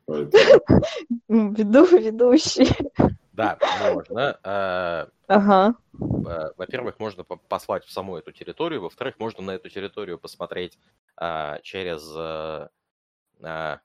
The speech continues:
Speaker 3: через тень, посмотреть, какой она
Speaker 2: Мгм.
Speaker 3: выглядит в тени, что там осталось, что есть, возможно, это тоже какие-то зацепки вам даст.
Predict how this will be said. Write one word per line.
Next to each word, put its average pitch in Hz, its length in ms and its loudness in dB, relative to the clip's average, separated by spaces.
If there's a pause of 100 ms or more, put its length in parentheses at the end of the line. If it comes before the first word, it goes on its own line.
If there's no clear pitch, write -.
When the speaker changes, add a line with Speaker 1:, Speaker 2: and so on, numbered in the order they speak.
(160)
Speaker 3:
через 82 340 -16
тень, 165 280 -10 (720)
посмотреть, 92 460 -10
какой 185 300 -2
она 87 120 -6
Speaker 2:
Мгм. 78 80 -12
Speaker 3:
выглядит 90 360 -16
в - 60 -20
тени, 127 280 -10
что 92 220 -10
там 80 200 -12
осталось, 101 420 -10
что - 180 -18
есть, 92 220 -10
возможно, 82 360 -14
это - 160 -16
тоже 78 240 -20
какие-то - 380 -20
зацепки 78 440 -18
вам 76 200 -18
даст. - 240 -14